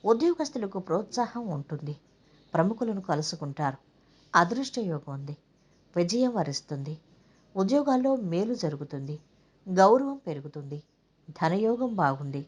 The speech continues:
ధర్మ మార్గంలోనే కీర్తి పెరుగుతుంది. ఇక వ్యవసాయ రంగం వారికి లాభదాయకంగా ఉంటుంది. చెడును కోరేవారికి దూరంగా ఉండటం మంచిది.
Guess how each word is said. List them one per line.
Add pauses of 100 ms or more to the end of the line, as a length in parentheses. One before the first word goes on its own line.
(560)
ధర్మ
మార్గంలోనే
కీర్తి
పెరుగుతుంది. (1300)
ఇక (300)
వ్యవసాయ
రంగం
వారికి
లాభదాయకంగా
ఉంటుంది. (600)
చెడును
కోరేవారికి (100)
దూరంగా
ఉండటం
మంచిది.